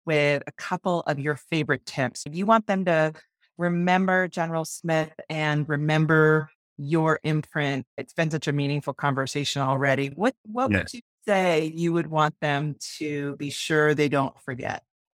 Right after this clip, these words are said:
Speaker 2: Yeah, it's a good one. I would tell them to remember the Spider-Man rule. With great power comes great responsibility. And Spider-Man became Spider-Man because he failed to take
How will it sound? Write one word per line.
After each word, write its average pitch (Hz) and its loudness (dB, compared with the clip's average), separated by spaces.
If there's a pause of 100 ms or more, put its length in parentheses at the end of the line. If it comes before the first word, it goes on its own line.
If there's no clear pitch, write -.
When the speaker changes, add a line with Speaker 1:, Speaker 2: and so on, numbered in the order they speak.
(340)
Speaker 2:
Yeah, 120 8
it's 123 0
a 107 2
good 123 2
one. 92 -2 (100)
I 123 4
would 139 2
tell 127 6
them 110 2
to 107 0
remember 107 0
the 98 -6
Spider-Man 101 0
rule. 80 -8 (680)
With 104 -2
great 123 4
power 117 4
comes 101 -4
great 98 -4
responsibility. 87 -8 (640)
And 92 -6
Spider-Man 139 2
became 143 -2
Spider-Man 95 -2
because 92 -6
he 101 -6
failed 120 -2
to 107 -4
take 101 -4